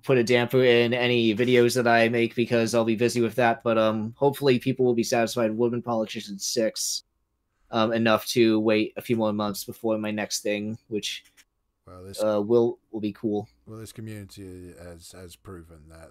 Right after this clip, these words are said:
Speaker 2: they, they are probably some of the most patient, uh, viewers out there. So I think
Speaker 1: Thank
Speaker 2: you'll be
Speaker 1: you so
Speaker 2: fine.
Speaker 1: much. I, I am super grateful to all five hundred eighty-nine of my subscribers for still being so patient with me. Thank you so much.
Speaker 2: <laughs> Um,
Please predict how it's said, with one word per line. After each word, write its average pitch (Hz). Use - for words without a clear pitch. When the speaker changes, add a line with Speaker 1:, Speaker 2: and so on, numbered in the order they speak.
Speaker 2:
they, 85
they 90
are 85
probably 92
some 92
of 85
the 101
most 90
patient, 82
uh, 78
viewers 80
out -
there. -
So 71
I 85
think 82
Speaker 1:
Thank 156
Speaker 2:
you'll 156
be -
Speaker 1:
you 156
so 160
Speaker 2:
fine. 160
Speaker 1:
much. 151
I, 151
I 143
am 143
super 160
grateful 139
to 139
all 127
five 131
hundred 131
eighty-nine 123
of 117
my 120
subscribers 107
for 113
still 110
being 110
so 104
patient 101
with 92
me. 101
Thank 107
you 101
so 104
much. -
Speaker 2:
<laughs> -
Um, 104